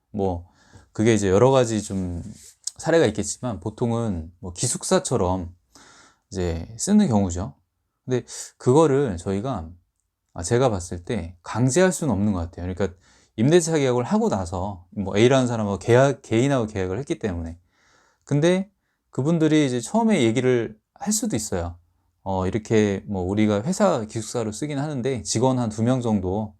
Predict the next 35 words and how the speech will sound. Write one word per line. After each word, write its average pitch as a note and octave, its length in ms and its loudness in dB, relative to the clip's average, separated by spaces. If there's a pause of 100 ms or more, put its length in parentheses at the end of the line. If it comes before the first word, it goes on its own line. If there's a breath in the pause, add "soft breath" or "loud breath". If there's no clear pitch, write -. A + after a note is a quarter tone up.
(380)
이제 F#2 140 -4
지방에서 A2+ 420 0
올라오는 G#2 640 2 (180)
뭐 G2 120 -10
직원 G#2+ 300 0
때문에 B2+ 560 -4 (400 soft breath)
계약을 G2+ 280 0
하게 E3 160 0
됐다. F2+ 520 -6 (400)
그래서 F#2+ 400 -8 (140)
실제로는 G3 580 2
그 A2 160 -2
두 A#2 140 -6
명이 A#2+ 200 2
살 F3+ 200 -2
거다. B2 460 -4
그렇게 B2 320 -6
본인들이 D3 520 2
직접 A2+ 340 -2 (240)
말씀하시는 D3 560 -2
경우도 C3+ 240 -2
있고, F2+ 400 -4 (720 soft breath)
어, G2 160 -4
나중에 C#3+ 440 4
뭐 G2+ 460 0 (180)
이제 F#2+ 180 -6
얘기를 A#2+ 280 2
들어서 G#2+ 300 -2
제가 F#2 260 -4
아-, E2+ 320 -4
아는 B2 180 4
경우도 A2 280 0
있고요. E2+ 320 -12 (420 soft breath)
근데 - 100 -4
어쨌든 B2+ 600 -2